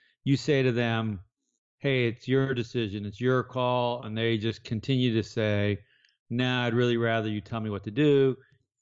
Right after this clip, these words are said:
um, that is not a, uh, terminal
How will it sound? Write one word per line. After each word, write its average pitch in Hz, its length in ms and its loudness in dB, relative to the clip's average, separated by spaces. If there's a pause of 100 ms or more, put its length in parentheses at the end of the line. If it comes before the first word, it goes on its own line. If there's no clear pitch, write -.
(340)
um, 107 640 -2
that 151 440 -2
is 135 140 -2
not 139 380 -2 (120)
a, 113 760 0
uh, 104 720 0 (480)
terminal 127 580 0